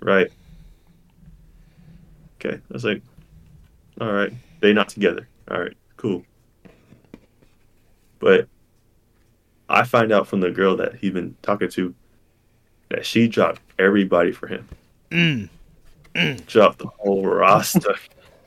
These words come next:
Speaker 1: And, like, sh-, I guess, you know, everything was pointing to, you know, you know, two being a thing, right? But this girl he was texting on the side was at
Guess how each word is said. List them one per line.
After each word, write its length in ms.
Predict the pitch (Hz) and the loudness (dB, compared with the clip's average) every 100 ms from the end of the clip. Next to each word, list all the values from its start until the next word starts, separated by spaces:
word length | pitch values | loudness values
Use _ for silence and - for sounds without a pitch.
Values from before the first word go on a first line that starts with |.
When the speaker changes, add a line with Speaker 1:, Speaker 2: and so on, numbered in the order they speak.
| _ _ _ _ _ _ _ _ _ _ - - _ - - - - | _ _ _ _ _ _ _ _ _ _ -16 -16 _ -14 -14 -12 0
Speaker 1:
And, 500 | 107 98 95 92 - - - _ - | 4 6 6 4 -2 -20 -20 _ -6
like, 420 | 98 92 95 - - | 2 4 2 -2 -10
sh-, 200 | - - 95 | -12 -4 0
I 120 | 107 | 2
guess, 360 | 104 101 101 | 2 0 -2
you 120 | 104 95 | -4 -2
know, 240 | 90 90 - - | -2 -4 -10 -4
everything 300 | 104 95 95 | 0 0 0
was 120 | 90 | -4
pointing 320 | - 107 101 | -2 0 0
to, 120 | 95 95 | -4 -6
you 80 | |
know, 300 | 90 90 87 - - - - - - - - - - - | -4 -4 -6 -10 -14 -14 -18 -20 -20 -20 -20 -20 -20 -18
you 120 | - 113 | -10 -4
know, 240 | 110 110 - 131 | -2 -2 -6 -12
two 160 | - 151 | -4 -2
being 140 | 143 | 0
a 100 | 135 | -2
thing, 280 | 135 143 127 | 0 0 0
right? 260 | 110 117 117 | 0 -2 -4
But 260 | 110 98 - _ _ _ _ _ _ - - _ _ _ _ _ _ _ _ _ - | -4 -6 -8 _ _ _ _ _ _ -20 -20 _ _ _ _ _ _ _ _ _ -6
this 180 | 107 113 | -2 -2
girl 200 | - 107 | 0 0
he 260 | 104 - 104 | 0 -2 -2
was 140 | 92 | -2
texting 280 | - 104 - | -2 -4 -4
on 60 | 92 | -10
the 60 | |
side 440 | 87 98 101 87 - _ _ - - _ - _ - | -2 0 0 -2 -8 _ _ -20 -20 _ -20 _ -12
was 180 | 101 - - | -12 -8 2
at 240 | 98 - | 2 2